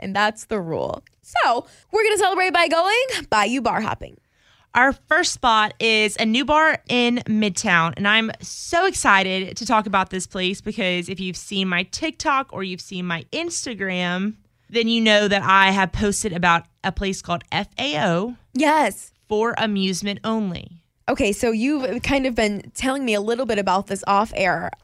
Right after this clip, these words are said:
Speaker 1: and how cool it is and how exclusive it is, and it sounds so exciting. So step by step, walk us through.
Speaker 2: Yeah,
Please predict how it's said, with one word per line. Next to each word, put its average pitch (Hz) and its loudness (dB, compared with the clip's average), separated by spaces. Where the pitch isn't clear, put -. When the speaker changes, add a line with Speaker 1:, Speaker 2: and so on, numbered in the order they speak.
Speaker 1:
and 208 4
how 220 0
cool 269 -4
it 180 0
is 170 -6
and 214 -4
how 196 -2
exclusive 254 -4
it 175 -2
is, 175 -2
and 202 -6
it 185 -8
sounds 214 -4
so 208 0
exciting. 294 0
So 208 0
step - 0
by 311 2
step, 240 0
walk 214 4
us 220 -2
through. - -2
Speaker 2:
Yeah, 294 2